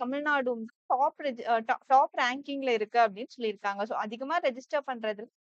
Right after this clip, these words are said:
மகாராஷ்டிரா and தமிழ்நாடு தான் வந்துட்டு டாப் ரேங்க்ல இருக்கு அப்படின்னு சொல்லியிருக்காங்க. ட்வென்டி ட்வென்டி த்ரீ to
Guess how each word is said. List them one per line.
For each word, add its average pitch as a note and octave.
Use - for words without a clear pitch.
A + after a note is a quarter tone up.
மகாராஷ்டிரா D4+
and D4
தமிழ்நாடு C4
தான் D4+
வந்துட்டு A#3
டாப் A#3+
ரேங்க்ல B3+
இருக்கு G#3+
அப்படின்னு G#3+
சொல்லியிருக்காங்க. G#3+
ட்வென்டி B3+
ட்வென்டி B3+
த்ரீ A#3
to -